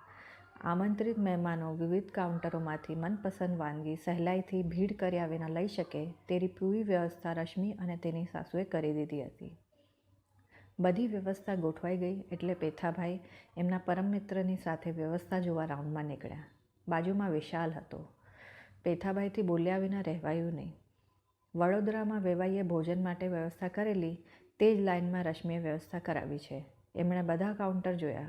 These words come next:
રસોઈની વાનગીઓ ઢાંકેલી હતી. બાજુના ટેબલ પર ડિશ હતી. જરા દૂર પાણી માટેનો મોટો જગ, નળવાળો કેટલો હાથ ધોવા માટે હતો.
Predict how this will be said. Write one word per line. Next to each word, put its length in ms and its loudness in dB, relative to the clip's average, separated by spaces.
રસોઈની 440 0
વાનગીઓ 460 0
ઢાંકેલી 500 -2
હતી. 320 -10
બાજુના 400 4
ટેબલ 280 0
પર 200 -2
ડિશ 360 0
હતી. 380 -2
જરા 240 2
દૂર 220 4
પાણી 340 0
માટેનો 400 0
મોટો 320 -2
જગ, 320 2
નળવાળો 600 2
કેટલો 340 0
હાથ 220 -2
ધોવા 280 0
માટે 360 -4
હતો. 240 -12